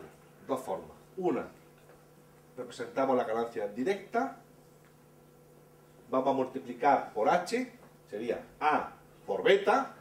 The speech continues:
A por H en este caso, ¿verdad? Que es lo que nos interesa. Vamos a suponer diez elevado a menos tres, que era la realimentación de la resistencia. Y me queda este sistema, representando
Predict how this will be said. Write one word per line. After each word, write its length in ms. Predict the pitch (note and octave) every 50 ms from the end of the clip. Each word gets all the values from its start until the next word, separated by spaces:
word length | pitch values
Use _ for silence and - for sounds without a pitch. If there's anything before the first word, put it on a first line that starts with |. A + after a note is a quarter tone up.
| - - -
A 220 | - - D3+ -
por 120 | - A#2 -
H 280 | D#3 E3+ - - B2+
en 80 | A#2 A#2
este 180 | A2 - -
caso, 320 | - - D#3 E3+ - - A#3
¿verdad? 240 | A3 F#3+ - - -
Que 60 | F#3
es 60 | F3
lo 60 | C#3+ A#2+
que 60 | A2+
nos 80 | A2 G#2+
interesa. 600 | G#2 - - B2+ D3+ F3 E3+ A3+ A3+ A#3+ - - - - - - - - - -
Vamos 160 | - A#2+ A2
a 40 | -
suponer 420 | C3 - A2 G#2+ A2+ A#2 A2+ A2
diez 120 | A2+ A2+ A2
elevado 200 | A2 A2 G#2 G2
a 40 | F#2
menos 160 | F#2 F2+ F2 -
tres, 300 | C3 B2+ - G#2+ G#2+ - - -
que 120 | - G#2+
era 140 | G#2 G2+ G2
la 160 | F#2+ F#2+ F#2
realimentación 680 | F#2 F#2+ G2 G2 F#2+ G2+ G2 - - - C3 C3 A2+ - - - - - - - - - - - - - -
de 60 | -
la 80 | F2+ -
resistencia. 580 | - - F#3 E3+ F3 G#3 G#3+ A3 G#3+ - - - - - - A#3 - - - - - - - - - - - - - - - - - - - - - - - - - - - - - - - - - - - - - - - - - - - - - - - - - - - - -
Y 260 | F#3+ A#3 B3 G#3+ -
me 140 | E3 D#3+ D#3+
queda 300 | - G#3+ A#3 A#3+ A#3 -
este 180 | F#3+ - - D#3+
sistema, 560 | - B2+ - - A#2+ G#2 - F#3+ G#3+ G#3 -
representando 800 | - A#2 - A#2 - - G#2+ - - B2+ B2+ C3+ - F3+ G3 G3